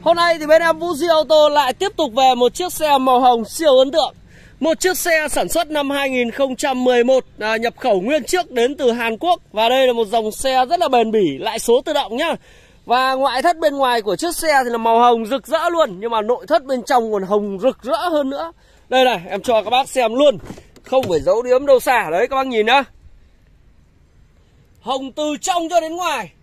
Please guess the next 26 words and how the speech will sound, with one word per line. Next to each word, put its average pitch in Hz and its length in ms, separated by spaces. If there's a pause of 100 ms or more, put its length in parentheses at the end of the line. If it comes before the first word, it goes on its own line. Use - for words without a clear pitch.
(540)
Một, 247 180 (100)
à, 233 680
chiếc 339 220
xe 294 280 (340)
phải 196 120
nói 214 260
đúng 294 240
là 294 200
màu 214 440
hồng 208 480
rực 247 220
rỡ 269 320
luôn. 302 180 (540)
Từ 302 260
trong 277 260
cho 277 120
đến 262 180
ngoài, 240 280 (460)
cực 330 200
kỳ 302 100
đẹp. 285 200 (640)
Đây, 226 520
các 208 100
bác 277 140
nhìn 285 140
này, 240 140